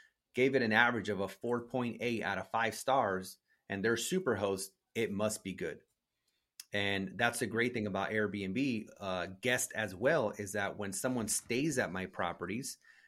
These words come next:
we give them a review on how they were as guest. And it's a very thorough review process. So when people are staying at our properties, we have the ability to look at what other hosts said about them. Now,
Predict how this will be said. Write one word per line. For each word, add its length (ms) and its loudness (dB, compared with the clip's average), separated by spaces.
we 180 2
give 280 2
them 160 2
a 40 4
review 680 2
on 220 0
how 320 -2
they 240 0
were 380 0
as 180 0
guest. 520 0
And 80 -2
it's 160 0
a 60 0
very 340 4
thorough 440 2
review 400 -2
process. 640 -4
So 200 0
when 240 -4
people 320 -2
are 140 2
staying 380 0
at 100 4
our 80 2
properties, 580 -2
we 140 -4
have 220 -2
the 80 -2
ability 480 0
to 80 -8
look 280 -4
at 200 -2
what 180 -6
other 400 0
hosts 480 -2
said 320 4
about 280 0
them. 180 -14
Now, 300 4